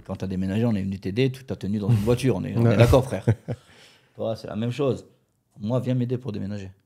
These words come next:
Speaker 1: C'est-à-dire, tous les ans, je suis susceptible d'accepter une hausse du loyer. C'est-à-dire que le stress, le stress que j'ai eu cette année, l'année prochaine, il va être encore multiplié par deux parce que je vais avoir une hausse de dix pour cent ou de cinq pour cent. Bref, c'est, c'est quand même de
Speaker 2: Hmm.
Speaker 1: l'argent en plus.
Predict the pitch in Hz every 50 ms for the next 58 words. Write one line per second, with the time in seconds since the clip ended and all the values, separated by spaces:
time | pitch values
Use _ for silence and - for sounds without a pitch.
0 | _ _ _ _ _ _ _ _ _ _ _ _ _ - 143 143 151 - - -
1 | 233 196 180 151 135 - - - - _ _ _ _ _ _ _ _ _ _ _
2 | _ _ _ _ _ _ _ _ _ _ _ _ - 107 107 98 - - 120 -
3 | - 175 170 - - 127 - - - 143 196 180 120 - - 113 - - - 123
4 | - - 107 107 101 98 95 - - - 123 117 104 - - - - _ _ _
5 | _ _ _ _ - - 101 98 90 87 92 110 277 320 - _ _ _ _ -
6 | - - - - - 143 - - 202 180 - - - - 117 107 - - - 170
7 | 147 - - 110 104 101 98 95 - - 110 147 285 359 - - _ _ _ _
8 | _ _ _ _ _ _ _ _ _ _ _ _ _ _ - - 151 160 143 -
9 | 170 156 - 175 151 127 110 110 101 - 98 98 - 95 98 98 98 - - -
10 | 104 98 - 120 160 214 349 349 - - - - 120 107 101 98 98 98 98 101
11 | 104 - - 123 117 107 92 95 90 90 - - 135 - - 240 277 226 120 104
12 | 98 - - 98 98 - 143 147 - 330 269 - - 175 127 - - - - -
13 | - - 101 104 - - - - 123 123 127 110 104 104 104 107 104 104 208 381
14 | - -